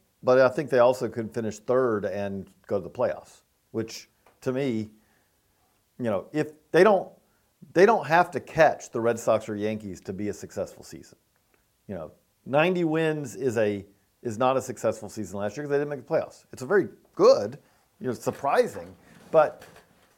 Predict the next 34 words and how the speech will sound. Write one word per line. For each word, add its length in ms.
the 80
thing 200
that 100
stands 380
out 160
with 160
that 220
is, 200
is, 200
and 100
again, 280
part 280
of 100
this 220
is, 180
is 160
let 220
me 100
just 300
be 80
the 120
first 380
to 120
acknowledge, 500
I 140
don't 320
know 160
how 200
they 140
won 280
ninety 280
games 380
last 300
year. 200